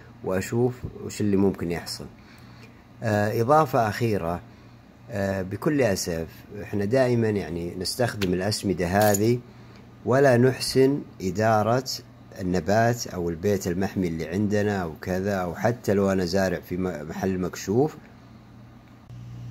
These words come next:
آه، يعني فيه هجوم من الآفات من الفطريات،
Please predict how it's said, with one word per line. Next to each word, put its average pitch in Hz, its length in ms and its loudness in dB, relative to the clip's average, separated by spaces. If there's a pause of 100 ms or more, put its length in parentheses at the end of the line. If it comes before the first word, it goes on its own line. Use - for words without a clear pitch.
(420)
آه، - 20 -4
يعني 92 360 0
فيه 98 360 0
هجوم 95 460 0 (300)
من 90 200 2
الآفات 87 720 0 (100)
من 87 120 0
الفطريات، 92 840 0